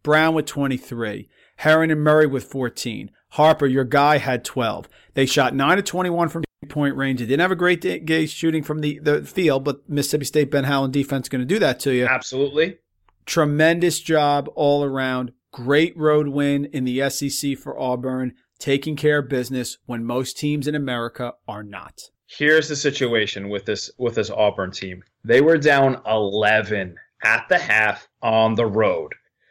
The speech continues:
Speaker 2: If you're down eleven on the road in the S E C, that means you pretty much packed it up,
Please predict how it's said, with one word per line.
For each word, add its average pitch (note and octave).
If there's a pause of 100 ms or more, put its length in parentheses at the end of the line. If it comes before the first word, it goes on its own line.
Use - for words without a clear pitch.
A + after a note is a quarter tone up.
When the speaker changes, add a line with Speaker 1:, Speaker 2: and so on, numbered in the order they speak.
(200)
Speaker 2:
If C3+
you're D3
down E3
eleven C3+ (460)
on C#3
the C#3
road B2
in C3+
the C#3+
S B2
E B2
C, G#2+
that C#3
means C3+
you C#3
pretty B2
much G#2+
packed C#3+
it C3+
up, B2